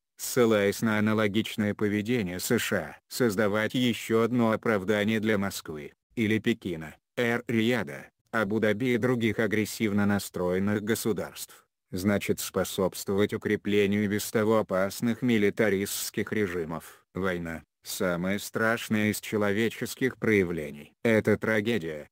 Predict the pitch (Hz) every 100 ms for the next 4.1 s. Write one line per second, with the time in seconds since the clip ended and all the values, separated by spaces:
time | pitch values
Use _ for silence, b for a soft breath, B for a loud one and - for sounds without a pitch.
0 | _ - 113 113 110 107 107 95 101 107
1 | - 117 107 113 - 101 92 92 92 -
2 | - - - 104 98 104 101 107 110 101
3 | 117 117 135 95 92 85 90 - 90 73
4 | 69